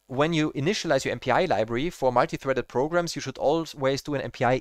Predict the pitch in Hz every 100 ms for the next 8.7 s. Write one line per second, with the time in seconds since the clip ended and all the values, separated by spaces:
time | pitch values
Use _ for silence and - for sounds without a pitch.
0 | - 185 147 - - 107 113 - 110 131
1 | 123 - 117 - 104 117 107 - - _
2 | _ - _ _ _ _ 131 156 220 -
3 | - 147 151 151 180 170 160 170 - 160
4 | - - 127 180 - 170 165 - - 120
5 | 139 - 180 170 131 - 131 147 156 147
6 | - 143 156 156 160 123 - 131 170 160
7 | 175 - 131 123 120 139 143 139 131 -
8 | 117 151 - - 120 143